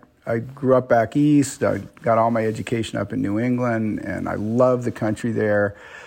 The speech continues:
But after, you know, after experiencing the rivers <laughs> here, I mean, in New England, in northern New England, uh, the runoff happens and the rivers swell in early April, and there's,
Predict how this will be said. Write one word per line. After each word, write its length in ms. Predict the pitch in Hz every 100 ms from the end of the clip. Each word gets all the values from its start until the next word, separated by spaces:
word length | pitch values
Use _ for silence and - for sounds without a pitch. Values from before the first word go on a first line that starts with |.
| - - _ _
But 200 | 127 127
after, 420 | - 175 - 170
you 220 | 131 - -
know, 120 | 117
after 420 | 143 190 - 151
experiencing 920 | 135 120 - - 139 147 143 120 120 110
the 80 |
rivers 380 | 107 113 117 110
<laughs> 0 |
here, 320 | - 151 127 -
I 40 | -
mean, 280 | 123 156 - - - -
in 140 | 165
New 180 | 156 170
England, 560 | 196 196 147 127 127
in 160 | - 135
northern 320 | 147 170 156
New 140 | 135 135
England, 460 | 147 127 113 107 -
uh, 280 | 110 107 104
the 120 | 104
runoff 480 | 117 127 139 135 123
happens 480 | 127 107 110 110 110
and 80 | 110
the 60 |
rivers 380 | 104 117 113 107
swell 760 | - 123 117 107 107 107 - - - -
in 160 | 117 104
early 340 | 113 113 113
April, 420 | 110 117 113 107
and 80 | 107
there's, 180 | 107